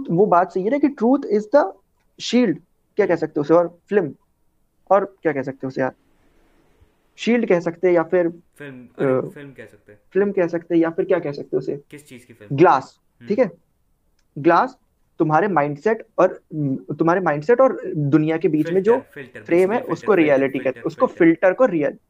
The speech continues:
Speaker 1: thank you so much bro, फिल्टर को रियलिटी कहते हैं। मेरे को शब्द याद नहीं आ रहे, मैं
Speaker 2: <laughs> कोई बात नहीं, कोई बात नहीं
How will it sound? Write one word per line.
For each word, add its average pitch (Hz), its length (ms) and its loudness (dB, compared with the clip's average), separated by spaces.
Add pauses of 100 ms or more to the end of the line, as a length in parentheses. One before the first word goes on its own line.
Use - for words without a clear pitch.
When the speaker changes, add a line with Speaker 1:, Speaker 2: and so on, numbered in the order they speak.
Speaker 1:
thank 135 220 -8
you 135 200 -8
so 131 120 -4
much 131 160 -8
bro, 143 100 -10
फिल्टर 170 400 2
को 208 120 0
रियलिटी 139 400 -2
कहते - 300 -20
हैं। - 60 -20 (340)
मेरे 131 100 0
को 151 100 -4
शब्द 131 280 -4
याद 127 260 -2
नहीं 131 100 -10
आ 127 80 -8
रहे, 185 80 -8
मैं 160 280 -12
Speaker 2:
<laughs> - 540 -14
कोई 139 200 -10
बात 123 220 -12
नहीं, 117 100 -20
कोई 120 160 -20
बात 113 240 -20
नहीं 113 100 -20